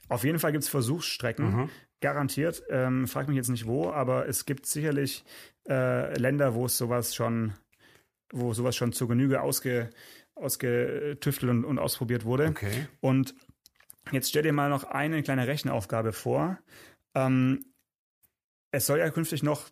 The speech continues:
Speaker 1: dieses sogenannte Platooning geben. Also
Speaker 2: Ja.
Speaker 1: mehrere L K Ws schließen sich zu einem
Speaker 2: Schön dicht
Speaker 1: Verbund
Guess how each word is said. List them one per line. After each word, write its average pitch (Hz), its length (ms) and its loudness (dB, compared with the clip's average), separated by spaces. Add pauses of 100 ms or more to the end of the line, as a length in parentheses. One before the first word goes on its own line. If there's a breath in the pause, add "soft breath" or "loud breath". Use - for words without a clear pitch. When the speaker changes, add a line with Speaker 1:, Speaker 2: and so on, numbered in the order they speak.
(120)
Speaker 1:
dieses 131 300 0
sogenannte 135 560 2
Platooning 127 800 0
geben. 98 360 -4
Also 117 360 0 (180 loud breath)
Speaker 2:
Ja. 107 180 4
Speaker 1:
mehrere 135 320 4
L 139 120 0
K 139 180 0
Ws 135 240 2
schließen 151 380 0
sich 139 220 0
zu 131 120 -2
einem 127 240 2
Speaker 2:
Schön 110 220 4
dicht 101 180 -4
Speaker 1:
Verbund 113 220 2